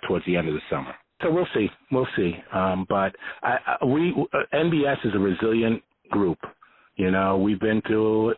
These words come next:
a lot, and we can go through a lot more. I think that we're gonna do well. I think we'll be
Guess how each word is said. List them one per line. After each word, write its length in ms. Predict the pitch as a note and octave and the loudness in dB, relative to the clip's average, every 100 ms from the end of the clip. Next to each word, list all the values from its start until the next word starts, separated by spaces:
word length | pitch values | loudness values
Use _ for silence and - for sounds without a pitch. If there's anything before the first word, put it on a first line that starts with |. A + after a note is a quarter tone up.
| - | -2
a 100 | G2 | 0
lot, 340 | G2+ G2+ A2 - | 2 2 0 0
and 240 | G2 F#2+ | 0 2
we 100 | G2 G2 | 0 0
can 220 | A2+ G#2+ | 0 0
go 180 | G#2 G#2 - | 0 0 0
through 200 | G#2 G#2 | 0 2
a 40 | |
lot 200 | G2+ G#2+ | 2 0
more. 260 | G#2+ E2 D2+ D2 - - - | 0 0 -2 -8 -12 -14 -6
I 160 | F2+ F2+ - | -4 -2 0
think 180 | G2+ - | -2 0
that 200 | F#2 F#2 | -2 0
we're 160 | G2 F#2 | 0 0
gonna 260 | G2 F#2+ | 0 0
do 140 | F2+ G2+ | 0 0
well. 420 | G2 F2+ E2 D2+ | 0 0 0 0
I 120 | F#2 - | -2 -2
think 200 | G2 F2+ | -2 0
we'll 100 | F#2+ | 0
be 140 | G2+ | 0